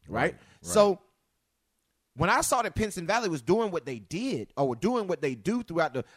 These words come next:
Speaker 1: beginning of the school season, and the thing that was so awesome about it was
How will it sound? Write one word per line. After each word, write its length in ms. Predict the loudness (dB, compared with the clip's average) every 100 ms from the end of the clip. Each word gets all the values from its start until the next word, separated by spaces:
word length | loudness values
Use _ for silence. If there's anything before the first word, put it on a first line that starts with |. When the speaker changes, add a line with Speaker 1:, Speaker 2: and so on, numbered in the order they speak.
| -10
Speaker 1:
beginning 500 | -8 -4 -2 -2 -2
of 100 | -2
the 60 |
school 280 | -4 -4 -6
season, 440 | -6 -4 -4 -4 -8 -16 -8
and 100 | -6
the 60 |
thing 240 | -2 -4 -2
that 80 | -2
was 120 | 0
so 200 | 0 0
awesome 340 | 2 2 0 -4
about 300 | 0 0 0
it 80 | 2
was 400 | 2 4 0